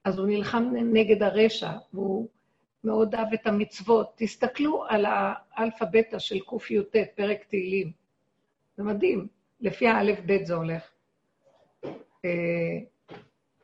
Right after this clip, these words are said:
אשרי, אה, כן, "אשרי נוצרי עדותיו בכל לב ידעו, אף לא פעלה, פעלו אברהם דרכיו, הלך הוא אתה צילית פיקודיך לשמור מאוד,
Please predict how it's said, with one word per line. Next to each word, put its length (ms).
אשרי, 800
אה, 240
כן, 260
"אשרי 220
נוצרי 320
עדותיו 440
בכל 200
לב 200
ידעו, 280
אף 260
לא 120
פעלה, 420
פעלו 280
אברהם 340
דרכיו, 520
הלך 260
הוא 120
אתה 240
צילית 340
פיקודיך 480
לשמור 500
מאוד, 280